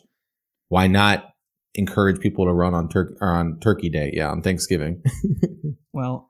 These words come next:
Speaker 2: I'm not a runner, so I won't be doing it, but I may do some turkey jacks or whatever it's called when you, uh, eat a whole bunch of turkey and gain fifteen pounds and then try to stand up and you have to, like, jump because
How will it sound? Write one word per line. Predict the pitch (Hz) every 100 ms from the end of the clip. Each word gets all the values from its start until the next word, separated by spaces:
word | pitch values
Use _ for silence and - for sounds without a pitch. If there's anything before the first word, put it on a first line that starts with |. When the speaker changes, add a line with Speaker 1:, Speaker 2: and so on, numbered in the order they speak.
| _
Speaker 2:
I'm | 147 202
not | 202 180
a |
runner, | 156 135 131
so | 127 131
I |
won't | 131 143 139
be | 135
doing | 131 123 123
it, | - -
but | 208 175 - -
I | 139
may | 127 135 156
do | 139 143 135 127 - -
some | - 131 120 117
turkey | 165 - 127
jacks | 123 95 104 -
or | 120
whatever | 120 120 117
it's | 110 -
called | 123 110 113
when | 123
you, | 120 113 113 - _ _ - -
uh, | 104 90 87 - -
eat | 151 143
a |
whole | 143 147
bunch | 135 123
of | 127
turkey | 147 139 - 113 113 -
and | 117 117
gain | 120 127 120
fifteen | 131 - 131 117
pounds | 131 123 113 117
and | - 117
then | 123
try | 120 117
to | 117
stand | - 123 113 110
up | 117 - _ - -
and | 123
you |
have | 117 -
to, |
like, | 110 104 -
jump | 135 117 - -
because | - - 120 -